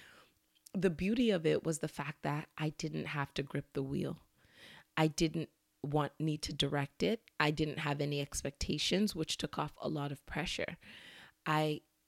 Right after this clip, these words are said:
could meet someone new, go on a date, and if it turned into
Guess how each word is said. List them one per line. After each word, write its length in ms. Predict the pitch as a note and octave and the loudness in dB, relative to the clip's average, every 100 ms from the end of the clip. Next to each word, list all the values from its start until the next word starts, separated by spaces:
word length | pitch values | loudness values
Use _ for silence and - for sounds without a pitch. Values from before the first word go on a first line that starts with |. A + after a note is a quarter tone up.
| _ - | _ -12
could 280 | - E3 - | -4 -4 -2
meet 400 | D#3 D#3+ E3 - | 0 2 2 0
someone 420 | - D#3+ D#3 D#3 | 2 2 2 0
new, 220 | D#3 D#3 - | 0 0 4
go 200 | E3+ E3+ | 4 6
on 140 | D#3 | 2
a 60 | D3+ | 0
date, 360 | D#3 D3+ D3 - | 0 2 2 0
and 400 | D#3+ D3 D3 - - _ _ _ _ _ - | 0 2 0 -6 -16 _ _ _ _ _ -2
if 160 | F#3 - | -2 0
it 140 | - | 2
turned 380 | - - E3+ F3 - | 4 4 2 0 -2
into 460 | E3 - D#3 D3 | -2 0 0 0